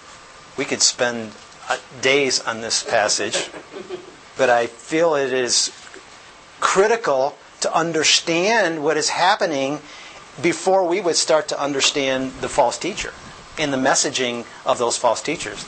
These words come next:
To what you're getting at, Connie, how do you, you know, and then what is our role in this thing?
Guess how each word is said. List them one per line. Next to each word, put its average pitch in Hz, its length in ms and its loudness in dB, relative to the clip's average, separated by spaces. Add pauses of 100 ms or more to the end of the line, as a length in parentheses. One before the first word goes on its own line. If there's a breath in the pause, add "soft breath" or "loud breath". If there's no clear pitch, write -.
(120)
To 131 240 0
what 156 200 0
you're 151 300 4
getting 117 280 -2
at, 113 140 -2
Connie, 127 260 2
how 123 160 4
do 131 80 0
you, 139 140 -6
you 139 140 -4
know, 120 200 -2 (260)
and 160 140 2
then 151 160 2
what 151 120 4
is 147 160 2
our 147 200 4
role 147 320 2
in 113 120 -6
this 107 180 -6
thing? 117 180 -10